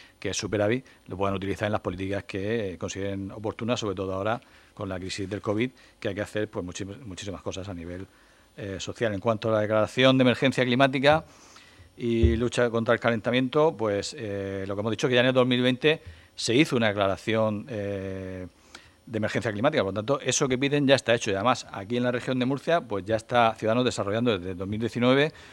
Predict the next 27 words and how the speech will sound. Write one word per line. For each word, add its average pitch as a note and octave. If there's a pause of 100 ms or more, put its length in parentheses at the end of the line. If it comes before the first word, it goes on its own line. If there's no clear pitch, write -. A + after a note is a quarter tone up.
(300)
una B2+
estrategia C3 (320)
de, C3+
de A2
lucha A2+
contra G#2
el F2
cambio F#2+
climático. D#2+
Por E2
lo -
tanto, G#2+
estaban A#2
pidiendo B2
una A#2+
cosa C3
que A2
ya A#2+
estamos A#2
haciendo C3+ (400)
y C#3+
que, C#3
eh, F#2+
y G#2
una, G#2+ (480)
y, -
y F2+